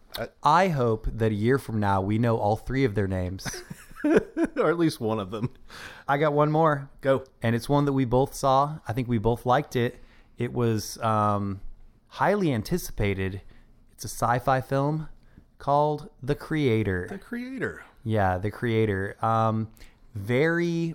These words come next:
Speaker 2: prescient, very poignant. Um,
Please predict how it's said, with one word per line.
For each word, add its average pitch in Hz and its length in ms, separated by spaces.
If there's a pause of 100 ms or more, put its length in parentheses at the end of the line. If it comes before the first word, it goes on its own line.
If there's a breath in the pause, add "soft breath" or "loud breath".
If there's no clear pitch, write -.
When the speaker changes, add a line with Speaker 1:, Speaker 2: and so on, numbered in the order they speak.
(160)
Speaker 2:
prescient, 165 760 (400 soft breath)
very 120 600
poignant. 147 720 (400 soft breath)
Um, 110 540